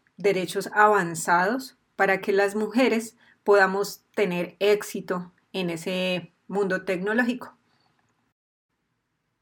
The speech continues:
¿Qué te da esperanza cuando piensas en el futuro de la equidad de género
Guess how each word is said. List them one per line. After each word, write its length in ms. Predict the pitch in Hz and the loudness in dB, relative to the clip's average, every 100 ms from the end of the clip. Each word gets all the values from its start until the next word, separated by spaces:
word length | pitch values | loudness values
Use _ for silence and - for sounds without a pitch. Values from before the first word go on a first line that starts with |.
| _ _ _ _ _ _ - | _ _ _ _ _ _ -6
¿Qué 140 | 247 | -2
te 100 | 269 | 0
da 100 | 277 | 0
esperanza 680 | 269 262 240 220 180 - - _ _ | 0 -4 -2 -2 -4 -10 -16 _ _
cuando 680 | - 202 190 190 185 180 175 _ _ | -2 0 0 0 0 -2 -6 _ _
piensas 540 | 220 208 196 190 214 226 | 2 2 2 0 -2 0
en 100 | 208 | 0
el 140 | 202 | 0
futuro 320 | 190 160 175 | -2 -4 -2
de 120 | 185 | 0
la 100 | 196 | 0
equidad 320 | 202 - 175 160 | -2 0 -2 0
de 120 | 180 | -4
género 680 | 180 180 175 180 180 180 | -4 -6 -4 -2 -4 -6